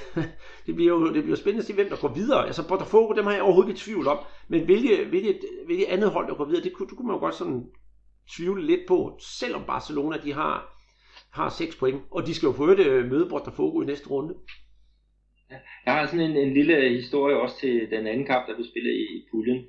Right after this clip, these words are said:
Speaker 2: Fordi det var jo Est-, det var Est-, Estudiantes, som, <laughs> som hjemme tabte to nul til Barcelona. Øhm, og, øhm, øh, hjemmeholdet, de havde faktisk, øh, deres klubpræsident på banen i den første time. Og, øh,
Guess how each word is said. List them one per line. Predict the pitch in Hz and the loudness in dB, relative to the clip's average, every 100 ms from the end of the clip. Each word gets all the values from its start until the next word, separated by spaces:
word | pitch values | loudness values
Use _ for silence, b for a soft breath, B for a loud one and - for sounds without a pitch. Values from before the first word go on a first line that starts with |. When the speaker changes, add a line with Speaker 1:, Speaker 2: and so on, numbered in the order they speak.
| - | -8
Speaker 2:
Fordi | 113 110 110 | -2 0 2
det | 120 | 4
var | 127 | 4
jo | 113 104 95 - b b b b - | 4 2 0 -8 b b b b -18
Est-, | - - 127 120 | -10 -2 0 4
det | 135 | 4
var | 120 120 | 4 0
Est-, | 113 110 - _ _ _ _ _ _ _ _ - | -4 -4 -8 _ _ _ _ _ _ _ _ -6
Estudiantes, | 139 - 151 131 143 170 180 185 | -4 -2 0 4 4 4 -2 -6
som, | - - 156 131 - | -6 -2 -2 -4 -8
<laughs> | - - - | -12 -10 -4
som | 135 | 2
hjemme | 131 135 | 2 2
tabte | 156 143 - | 0 -4 -4
to | 147 | -2
nul | 139 | -2
til | - 139 | -2 -4
Barcelona. | 123 120 127 117 120 151 151 _ _ 110 | -4 -2 -2 0 -2 -4 -8 _ _ -10
Øhm, | 107 104 101 98 _ b b b _ | -8 -8 -12 -18 _ b b b _
og, | 113 110 104 | -6 0 2
øhm, | 101 95 92 90 - _ - - _ - - - | 2 -2 -4 -8 -12 _ -20 -20 _ -20 -20 -14
øh, | 98 95 92 92 - 104 | -12 -10 -10 -12 -8 4
hjemmeholdet, | 127 170 151 123 120 | 6 6 4 2 0
de | |
havde | 147 139 | 0 0
faktisk, | 131 131 151 - - | -4 -4 -10 -8 -4
øh, | 113 104 101 | 0 0 -2
deres | 101 - | -6 0
klubpræsident | - - 147 120 113 107 | 0 2 -2 0 -4 -2
på | 117 110 | -4 0
banen | 104 113 | 0 0
i | 131 120 | -2 -4
den | - | -4
første | 107 - - | -4 -4 -6
time. | 117 120 123 b b b b b - | -4 -2 -4 b b b b b -14
Og, | 101 101 98 92 | -8 -4 -2 0
øh, | 92 92 | -2 -4